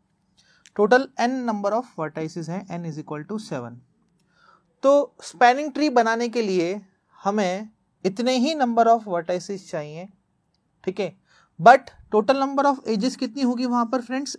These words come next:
n minus one, that is six। ये फिक्स रूल है फ्रेंड्स, आप याद रख लीजिए इनको कि एक पर्टिकुलर स्पैनिंग ट्री के लिए let's say total number of n vertices हैं,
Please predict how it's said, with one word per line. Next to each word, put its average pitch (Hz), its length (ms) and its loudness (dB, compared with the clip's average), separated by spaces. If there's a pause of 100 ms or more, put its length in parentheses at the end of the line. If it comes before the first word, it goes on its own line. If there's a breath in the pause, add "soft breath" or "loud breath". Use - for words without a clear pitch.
(120)
n 196 200 -4
minus 190 380 -4
one, 247 200 -6 (140)
that 160 200 -8
is 269 220 -6 (340)
six। - 380 -8 (2000)
ये 262 120 2
फिक्स 311 300 -2
रूल 247 240 2
है 208 60 4
फ्रेंड्स, 220 280 -4
आप 220 200 2
याद 196 280 6
रख 160 220 -6
लीजिए 160 180 -10
इनको 180 300 -8 (520 loud breath)
कि 247 140 0 (100)
एक 254 280 0
पर्टिकुलर 247 460 0
स्पैनिंग 226 400 -4
ट्री 214 140 -4
के 220 140 -2
लिए 226 280 -2
let's 196 320 -2
say 220 100 4
total 208 320 -2
number 208 200 -4
of 214 140 -2 (100)
n 214 140 -2
vertices 185 540 -4
हैं, 151 260 -8